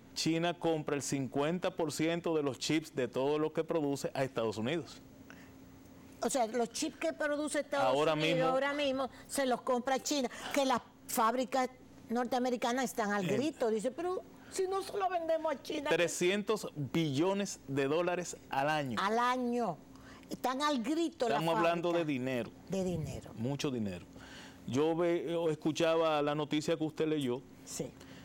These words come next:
Speaker 1: de la inversión de mil cuatrocientos millones de dólares.
Speaker 2: Sí.
Speaker 1: Eso es una fabriquita.
Speaker 2: Una fabriquita.
Speaker 1: Una fábrica,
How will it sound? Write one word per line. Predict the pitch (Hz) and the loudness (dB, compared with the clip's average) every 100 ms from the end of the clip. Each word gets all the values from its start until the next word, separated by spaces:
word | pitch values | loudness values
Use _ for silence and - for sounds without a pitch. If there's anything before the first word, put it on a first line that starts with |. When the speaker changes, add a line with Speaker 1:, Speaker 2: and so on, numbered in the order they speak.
| - - | -14 -2
Speaker 1:
de | 120 123 | 0 2
la | |
inversión | 127 123 107 139 147 | 2 0 0 0 0
de | 143 | 0
mil | 143 151 | 0 0
cuatrocientos | 160 147 147 - 143 147 143 139 | -2 -2 -4 0 0 0 0 0
millones | 135 127 139 139 | 0 0 0 0
de | 139 | 0
dólares. | 127 123 110 113 - - | 2 2 0 -4 -10 -14
Speaker 2:
Sí. | - - - - 123 | -12 -10 -12 -6 -2
Speaker 1:
Eso | 139 | -2
es | 165 | -2
una | - 156 147 | -2 -4 -2
fabriquita. | 151 143 127 202 233 | -2 -2 -2 -2 0
Speaker 2:
Una | 247 | 0
fabriquita. | 262 254 254 254 - 254 - 226 - - - - - - - - - - - - - - | 2 0 2 -2 0 0 0 -8 -8 -12 -12 -16 -18 -18 -20 -20 -20 -20 -18 -10 -6 0
Speaker 1:
Una | 151 190 180 | 2 2 2
fábrica, | 180 165 151 135 151 | 2 2 2 0 -2